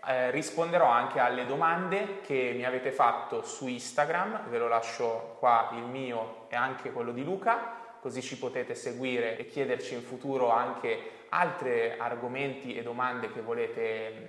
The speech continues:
mm, qui all'interno dei prossimi video. Direi di partire subito con uno dei dubbi più frequenti, ovvero: qual è la differenza, Luca, tra dietista,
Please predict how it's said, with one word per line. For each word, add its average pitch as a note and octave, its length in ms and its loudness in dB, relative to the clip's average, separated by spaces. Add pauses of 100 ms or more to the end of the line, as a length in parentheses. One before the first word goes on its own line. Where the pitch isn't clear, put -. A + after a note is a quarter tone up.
(120)
mm, - 60 -20
qui A#2+ 220 -2
all'interno A#2 500 -2
dei C3 140 -6
prossimi C#3 540 -6
video. F#3 440 -2
Direi C3+ 260 4
di B2 80 -2
partire C3+ 400 2
subito B2+ 800 -2
con C3 180 0
uno D#3+ 260 2
dei B2 360 -2
dubbi C3+ 400 -4
più C3 160 -10
frequenti, C#3 560 0
ovvero: A#2+ 720 0
qual D3 220 4
è A#2 160 2
la A#2 80 -2
differenza, C3 920 -4
Luca, B2+ 600 0
tra A2 480 -2
dietista, D3+ 880 -4